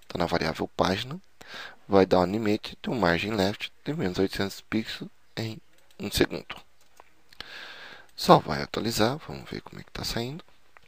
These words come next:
Então, galeria. Ok, clicou em fechar. Beleza. Vamos pegar aqui, ó,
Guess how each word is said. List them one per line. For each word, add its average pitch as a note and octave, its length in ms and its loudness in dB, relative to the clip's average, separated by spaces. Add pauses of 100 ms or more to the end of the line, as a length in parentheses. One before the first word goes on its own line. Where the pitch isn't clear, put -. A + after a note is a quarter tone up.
(720)
Então, F#2+ 260 0
galeria. G#2 460 6 (1080)
Ok, - 260 -2 (420)
clicou - 300 -2
em F2+ 60 0
fechar. - 480 0 (1200)
Beleza. - 480 2 (1400)
Vamos D#3+ 400 -6 (320)
pegar - 240 -8
aqui, - 260 -4
ó, - 80 -4